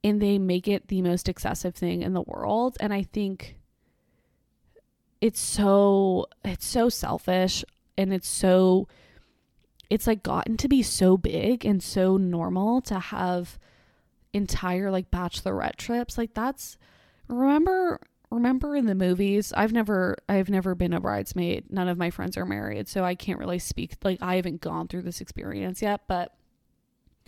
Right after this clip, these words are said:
remember in the movies, it used to be like, "Oh my God, your bachelorette is, like, one night where you, like, go out to the bar and just, like, get drunk." And that was it. Like, it was just a night. It was just a, a one night type of thing.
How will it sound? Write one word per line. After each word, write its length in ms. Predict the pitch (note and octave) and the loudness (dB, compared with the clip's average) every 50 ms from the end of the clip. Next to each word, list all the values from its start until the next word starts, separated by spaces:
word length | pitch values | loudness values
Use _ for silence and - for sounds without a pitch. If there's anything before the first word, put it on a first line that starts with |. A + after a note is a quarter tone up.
| _ _ - - _ _ - | _ _ -20 -20 _ _ -8
remember 400 | A3 A3 A3+ A#3+ B3+ C#4 C4+ C4 | -4 -2 0 0 0 0 0 2
in 100 | A#3+ G#3+ | 2 0
the 80 | F#3+ | 0
movies, 680 | F3+ E3+ F3 E3+ F3 F3 F3 F3 F3+ F#3 - - - - | 0 0 0 0 0 0 0 0 0 0 -2 -6 -6 -4
it 100 | - F#3 | -4 -2
used 220 | F3+ F3+ F3+ F3+ - | -2 -2 -2 -4 -4
to 60 | - | -2
be 60 | G3+ | 0
like, 180 | F#3 F#3 F#3 - | 0 0 0 -2
"Oh 60 | G#3+ | -2
my 160 | A3 A3 A3+ | -2 -2 -2
God, 280 | A3+ A3 G#3+ G#3 F#3+ F#3+ | -2 0 0 -2 -2 -2
your 120 | F#3+ G3 | -2 -4
bachelorette 720 | F#3+ F#3+ F#3 F#3 - - G#3 G3+ G3 F#3+ F#3+ - - - - - _ _ _ _ _ _ _ _ _ _ _ _ _ _ _ _ - | -2 -2 -4 -4 -6 -6 -4 -4 -2 -2 -2 -2 -2 -4 -6 -8 _ _ _ _ _ _ _ _ _ _ _ _ _ _ _ _ -2
is, 180 | A3 G#3+ F#3 | -2 -2 0
like, 540 | - F#3+ F3+ F3+ F3+ F3+ - - - - - _ _ _ _ _ _ _ _ _ _ _ _ _ _ | 0 2 2 2 0 -2 -4 -10 -18 -20 -20 _ _ _ _ _ _ _ _ _ _ _ _ _ _
one 360 | - F#3 F#3 F#3 F#3 F3+ F#3 | -10 -6 -4 -2 -2 -2 -2
night 440 | F3 F3 E3+ F3 F3 F3+ F#3 - - - | -2 -2 -2 0 0 0 -2 -2 -4 -6
where 100 | G3 F#3+ | -6 -4
you, 140 | F#3 F3+ | -2 -2
like, 240 | F3 F3 F3 E3+ _ | -2 -2 -2 -4 _
go 160 | - F3+ E3+ | -4 -2 0
out 240 | E3+ E3+ F3 - - | 0 0 -2 -2 -4
to 80 | - F#3 | -4 -4
the 80 | F#3 | -4
bar 460 | F3 E3+ F3 E3+ F3 F3+ F#3 F3 F3 F3 | -2 0 0 0 0 0 0 0 -2 -4
and 100 | E3+ E3+ | -4 -6
just, 180 | F3 E3 - | -6 -6 -4
like, 200 | F#3 E3+ E3+ - | -4 -4 -4 -4
get 320 | - E3 - - - - - _ _ - | -4 -4 -2 -2 -4 -4 -8 _ _ -8
drunk." 520 | - E3+ E3 D#3+ - - F#3 - - - - _ _ _ _ _ _ _ _ - | -6 -4 -4 -4 -6 -6 -10 -12 -16 -20 -20 _ _ _ _ _ _ _ _ -4
And 120 | G3+ G3+ | -2 0
that 100 | F#3+ D#3+ | 0 0
was 140 | - F3 - | -2 -4 -4
it. 240 | - F#2 C#2+ - - - - - | -4 -4 -4 -6 -8 -10 -6 -6
Like, 120 | G3 F#3 | -4 -2
it 40 | G#3+ | 0
was 140 | G#3 G#3+ - | 2 2 2
just 160 | B3 B3+ - | 2 2 2
a 60 | A3 | 2
night. 420 | F#3+ F3+ F3 F#3 F#3+ - - - - | 2 2 0 -2 -2 -4 -4 -6 -4
It 60 | - | -4
was 140 | F#3 G3 F#3+ | -2 -2 -2
just 220 | - G3+ - - G#3 | -4 -6 -4 -2 -2
a, 140 | G3 F#3+ - _ _ | -2 -2 -4 _ _
a 100 | F#3+ F#3 | -4 -2
one 280 | F#3 F3 F3+ F3+ F3+ F#3 | -2 -2 -2 -2 -2 -2
night 260 | F3+ F3 F3 F3 - | -2 -4 -4 -6 -6
type 200 | - G3 F3 - | -6 -6 -6 -6
of 60 | F3+ | -6
thing. 440 | - F#3+ G3+ A2+ - - - G#3+ - | -6 -6 -6 -6 -8 -8 -10 -12 -12